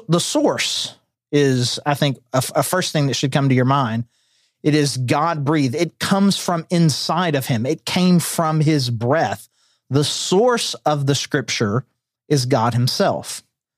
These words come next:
But if I were to ask this question, young burgeoning theologians, where, where is another place in which the breath of God is prominently mentioned? You think about that for a second. You should probably end up in Genesis chapter two in the story of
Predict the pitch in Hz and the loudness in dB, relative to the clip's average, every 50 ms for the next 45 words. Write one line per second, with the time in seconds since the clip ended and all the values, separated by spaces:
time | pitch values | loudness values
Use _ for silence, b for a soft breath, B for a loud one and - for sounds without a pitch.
0 | _ _ - 180 180 208 202 220 226 208 175 165 165 170 - - 170 160 - - | _ _ -2 -2 0 0 0 0 0 0 0 -2 -2 -4 -4 -2 -2 -2 -2 -2
1 | - 190 208 220 - - - 160 160 160 147 147 151 147 147 147 139 120 151 151 | -2 -2 -2 -2 -2 -4 -2 0 0 2 2 2 2 2 0 0 2 2 0 0
2 | 151 135 147 147 139 143 139 - - 147 135 135 135 131 135 135 139 147 165 196 | 0 0 0 0 0 0 -2 0 0 0 2 2 2 2 2 2 0 2 2 2
3 | 220 208 - - - - - - _ 143 135 147 185 214 214 185 143 151 175 202 | 2 0 -2 -6 -10 -10 -14 -8 _ 0 2 2 2 2 0 0 0 0 0 0
4 | 214 190 175 175 165 175 170 170 143 - - - 180 180 175 156 147 - 151 139 | 2 0 0 0 0 0 0 -2 -4 -4 -4 -2 0 0 0 0 0 0 0 2
5 | 143 143 139 - - 135 139 127 120 113 104 127 123 151 170 196 214 - - - | 2 2 0 -2 -2 -2 -2 -2 -2 -2 -2 0 0 2 2 0 -2 -4 -8 -14
6 | - _ _ _ _ _ _ _ _ _ - 151 139 131 127 117 151 156 156 196 | -16 _ _ _ _ _ _ _ _ _ -2 0 0 0 0 2 0 0 2 2
7 | 202 160 123 117 123 123 131 143 151 - _ _ _ _ _ _ _ 151 139 - | 0 2 2 2 2 0 0 -2 -4 -8 _ _ _ _ _ _ _ -4 -4 -2
8 | - - - 165 147 151 143 135 131 123 139 139 147 175 202 190 - - 147 - | -4 -4 -2 0 0 2 2 0 2 2 2 4 4 4 4 2 0 0 -4 -4
9 | - - - _ _ _ _ _ _ _ _ _ _ _ - - 127 - 180 185 | -6 -10 -16 _ _ _ _ _ _ _ _ _ _ _ -10 -8 -4 -2 0 0
10 | 185 160 151 143 127 - 151 131 120 127 - 147 139 - - 143 139 - 247 208 | 2 2 0 0 0 -2 -2 -4 -4 -2 -2 -2 -2 0 -2 -4 -2 0 -2 0
11 | 151 139 - - - 185 196 185 160 139 131 143 143 143 143 156 - _ _ _ | 0 -2 -4 -4 -2 -2 0 0 0 2 2 2 2 2 0 0 -4 _ _ _
12 | _ _ _ _ _ _ _ _ _ 151 156 135 - 165 175 180 175 - - 156 | _ _ _ _ _ _ _ _ _ 0 0 2 2 2 0 0 0 0 -2 -2
13 | - - - 170 160 170 - - 147 - - 240 226 160 143 147 151 147 143 139 | -2 -2 -2 -2 -2 -2 -2 -4 -4 0 0 2 2 4 4 2 2 2 0 -2
14 | - - - 160 147 151 147 143 135 135 | -4 -2 0 0 2 2 2 2 0 0